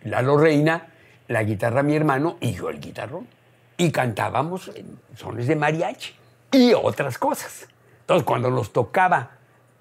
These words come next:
cantar música mexicana, nos poníamos el sombrero de charro. Cuando tocaba música argentina, nos quitábamos el sombrero de charro. <laughs> Eso ya fue en Mallorca, pero eso fue <clears throat> estar alternando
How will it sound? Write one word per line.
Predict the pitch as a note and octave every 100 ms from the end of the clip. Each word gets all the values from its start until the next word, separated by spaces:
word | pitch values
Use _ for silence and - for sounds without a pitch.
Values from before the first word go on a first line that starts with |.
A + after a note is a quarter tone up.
| -
cantar | A#2+ A#2 A2+ D3+ C3+
música | D3 C#3 D#3 E3
mexicana, | D#3+ C#3+ C#3 D#3+ F3
nos | D3 A2
poníamos | - B2+ C#3+ D3+ C#3+ B2
el | A#2+
sombrero | G2+ A#2+ C3+ D3
de | C3
charro. | F3+ F#3 C#3+ - - - _ _ _ _ _ _ _ _ _
Cuando | C3 B2+ A#2+
tocaba | C3+ A2+ D#3+ D#3+
música | D3+ D#3 D3+ D#3
argentina, | B2+ D3 D3 E3
nos | - A2
quitábamos | - A#2 C3+ C3 B2+
el | A#2
sombrero | - C3+ C#3+ C#3+
de |
charro. | C3+ G3+ A3+ - - - E5 F#4+ -
<laughs> | - - - - - -
Eso | D#3 F#3
ya | C#3+
fue | C#3+ C3+
en | B2+
Mallorca, | E3+ G3+ G#3+ D#3+ -
pero | E3+ G#3 D#3+ - - - -
eso | C3+ C#3+ G3+
fue | D3+ D#3+ D3+ D3 - - A3 D#3+
<clears throat> | B2 -
estar | A#2+ - C#3
alternando | D#3 E3 - B2 G2+ B2+ B2+ C3+ B2+